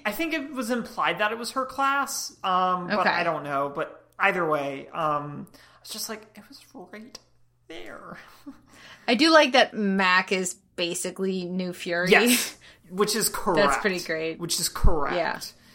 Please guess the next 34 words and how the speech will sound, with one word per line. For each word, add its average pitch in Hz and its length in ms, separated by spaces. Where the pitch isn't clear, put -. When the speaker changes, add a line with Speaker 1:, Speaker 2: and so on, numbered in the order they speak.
Speaker 1:
He's 202 200
a 220 140
much 202 340
better 196 240
director 165 460
than 160 200
Nick 143 140
Fury. 147 380
<laughs> - 100
Speaker 2:
Yeah. 170 300
Yeah. 185 300
Also, 359 360
they 330 140
should 339 300
not 277 300
have 269 140
all, 247 200
I 254 100
know 262 120
they 254 140
needed 240 300
to 226 100
have 202 240
more 185 240
visually 180 400
interesting 185 400
places 175 420
for - 120
them 180 180
to - 120
take 175 200
off 165 260
their, 160 200
like, 151 440